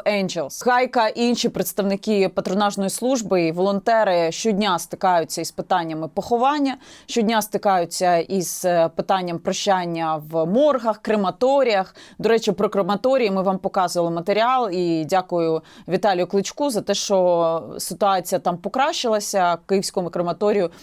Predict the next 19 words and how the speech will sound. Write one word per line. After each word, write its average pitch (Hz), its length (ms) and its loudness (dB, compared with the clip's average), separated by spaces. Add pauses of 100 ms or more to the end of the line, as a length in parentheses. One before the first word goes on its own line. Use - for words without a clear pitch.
(260)
е, 170 380 0 (300)
поміняли 226 460 2
бруківку, 165 880 -2
бо, 185 460 2
уявіть 202 280 2
собі, 190 280 2
несуть 196 380 -2
труну 220 420 2
з - 80 -6
тілом 190 300 0
загиблого 190 460 2
воїна, 165 400 0
і 190 60 -2
спотикаються 196 800 -2
люди, 220 280 2
які 175 240 0
несуть 214 420 0
цю 151 120 -8
труну. 156 400 -4